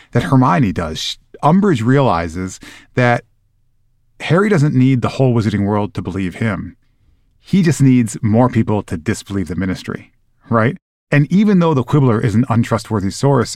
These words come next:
Umbridge knows that this untrustworthy source will increase doubt in the Ministry's line.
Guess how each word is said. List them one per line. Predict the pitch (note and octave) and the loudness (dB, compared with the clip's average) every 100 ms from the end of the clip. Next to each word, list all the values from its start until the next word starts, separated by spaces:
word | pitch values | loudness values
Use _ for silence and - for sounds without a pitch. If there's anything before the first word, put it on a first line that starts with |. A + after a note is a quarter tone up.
| - | -2
Umbridge | C3 D3 C3 G#2 | 2 4 2 0
knows | A#2 C3 A2+ G2 C3 - - _ _ - | 0 2 2 0 -2 -4 -20 _ _ -2
that | A2 A2 A#2+ - _ _ | 0 2 0 -4 _ _
this | B2+ - | -2 2
untrustworthy | C3 B2 A#2+ - A2 G#2+ | 2 2 0 -2 -4 -4
source | - A#2 G#2 - | -2 -2 -2 -4
will | A#2+ | -4
increase | A#2+ G#2+ A2+ G2 | -2 -2 -2 -4
doubt | - G2+ G2+ | -2 -2 0
in | G#2+ | -4
the | G2 | -4
Ministry's | F#2+ F#2+ - F2 | -6 -8 -10 -8
line. | F#2 G2 C3 | -4 -2 0